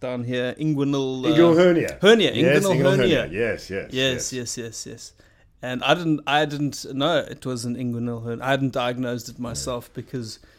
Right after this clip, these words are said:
Speaker 1: we didn't have the internet back then, and also I was twelve. Um, but <laughs> I remember thinking it was from playing cricket. I thought it was a fielding injury, and so I didn't ask anyone about it for months.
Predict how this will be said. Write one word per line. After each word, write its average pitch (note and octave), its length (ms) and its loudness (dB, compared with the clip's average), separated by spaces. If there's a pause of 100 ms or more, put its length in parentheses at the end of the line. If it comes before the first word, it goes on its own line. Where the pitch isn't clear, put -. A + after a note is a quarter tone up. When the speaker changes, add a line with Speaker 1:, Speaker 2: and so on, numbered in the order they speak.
(240)
Speaker 1:
we A#2+ 80 -12
didn't B2 220 -4
have A#2 160 -4
the - 100 -12
internet B2 480 -6
back A2 200 -8
then, A2+ 260 -8
and A2 120 -10
also A2+ 320 -12
I A2+ 120 -12
was A2 300 -14
twelve. A2+ 460 -8 (1000)
Um, A#2 500 -4
but - 480 -2 (340)
<laughs> D#5 280 -8
I F3 220 2
remember E3+ 460 -2
thinking D3 340 -6
it C3 160 -8
was C3+ 160 -10
from B2+ 160 -8
playing B2 240 -8
cricket. - 320 -10 (380)
I B2 120 -14
thought C3 200 -8
it B2 140 -10
was B2 140 -10
a A#2+ 60 -10
fielding B2 420 -6
injury, A2+ 480 -10
and G#2+ 260 -12
so A2+ 160 -12
I A2 40 -12
didn't A#2+ 220 -10
ask A#2+ 320 -8
anyone A#2+ 300 -8
about G#2+ 260 -10
it G#2+ 120 -16
for A2+ 120 -16
months. A2 440 -12